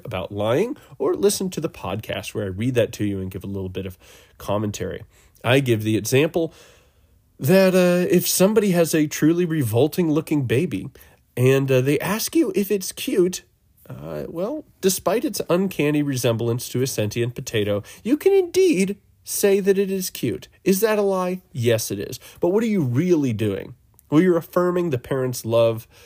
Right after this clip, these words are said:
for that revolting-looking baby. You're not intending to lie as such. But let's take a few scriptural cases where there are times where you can break a certain law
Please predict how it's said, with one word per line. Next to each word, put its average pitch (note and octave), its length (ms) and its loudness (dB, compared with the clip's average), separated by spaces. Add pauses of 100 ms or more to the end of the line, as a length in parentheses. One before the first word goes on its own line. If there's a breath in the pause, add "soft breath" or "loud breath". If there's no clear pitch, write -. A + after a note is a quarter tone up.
(120)
for A2 400 0
that G2 340 -4
revolting-looking G2+ 880 -6
baby. G3+ 500 0 (520)
You're C3 80 -4
not E3+ 180 0
intending C#3+ 640 0
to B2 160 -6
lie G2 400 -4
as F#2+ 220 -10
such. - 540 -12 (1500 loud breath)
But F#3+ 100 4
let's A#3 180 6
take F#3 180 4
a D#3+ 60 2
few C3 520 0
scriptural - 920 -4 (200)
cases - 600 -8 (300 loud breath)
where A#2+ 320 4
there A2+ 160 0
are B2 80 2
times D3+ 600 -2
where A#2 140 -2
you A#2 200 -2
can A#2 200 -4
break D#3 400 0
a B2+ 60 0
certain G#2+ 320 -4
law F#2+ 340 -8